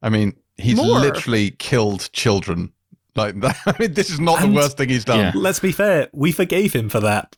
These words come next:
Speaker 1: We did.
Speaker 3: Or I did.
Speaker 4: 'Cause he's so gosh darn cute.
Speaker 1: Yeah.
Speaker 4: And that's, that's
Speaker 2: They
Speaker 4: a
Speaker 2: were
Speaker 4: problem. Same,
Speaker 2: eggs,
Speaker 4: same
Speaker 2: barely
Speaker 4: reason why
Speaker 2: children.
Speaker 4: Boba Fett couldn't take the, uh, the, the armor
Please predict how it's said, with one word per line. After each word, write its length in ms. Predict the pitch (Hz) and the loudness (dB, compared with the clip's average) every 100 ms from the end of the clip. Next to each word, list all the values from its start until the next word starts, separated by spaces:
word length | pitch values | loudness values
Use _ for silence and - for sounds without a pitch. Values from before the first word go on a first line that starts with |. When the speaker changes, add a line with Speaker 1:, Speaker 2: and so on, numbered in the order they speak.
| _ | _
Speaker 1:
We 140 | 120 110 | -2 0
did. 220 | 87 - - | 0 -4 -6
Speaker 3:
Or 140 | 123 151 | 0 0
I 80 | |
did. 140 | 139 110 | 0 0
Speaker 4:
'Cause 100 | 165 | 0
he's 160 | 147 | 2
so 160 | - 151 123 - | 2 0 0 -4
gosh 260 | 135 139 - | -4 -2 -2
darn 260 | 120 110 104 | 0 0 -2
cute. 520 | - 104 92 - - | -2 -2 0 -2 -4
Speaker 1:
Yeah. 100 | 101 | -2
Speaker 4:
And 100 | 107 | 0
that's, 440 | 113 110 - - - - - - | 2 0 -2 -6 -8 -16 -18 -4
that's 200 | 127 151 | 0 2
Speaker 2:
They 20 | |
Speaker 4:
a 20 | |
Speaker 2:
were 60 | 117 | 2
Speaker 4:
problem. 120 | 107 170 | 2 2
Same, 180 | 170 | 2
Speaker 2:
eggs, 200 | 165 - | 0 -2
Speaker 4:
same 100 | - | 0
Speaker 2:
barely 100 | 233 | 2
Speaker 4:
reason 140 | - 147 | 2 0
why 60 | 135 | 0
Speaker 2:
children. 200 | 135 - | 2 0
Speaker 4:
Boba 40 | |
Fett 200 | - 107 | 0 -4
couldn't 220 | - 120 107 | -2 -4 0
take 220 | 107 - | -2 0
the, 220 | 104 98 | 0 2
uh, 120 | 95 | 2
the, 280 | 92 107 98 - | 0 -2 -2 0
the 180 | 98 95 | 0 2
armor 400 | 104 104 95 | 0 2 0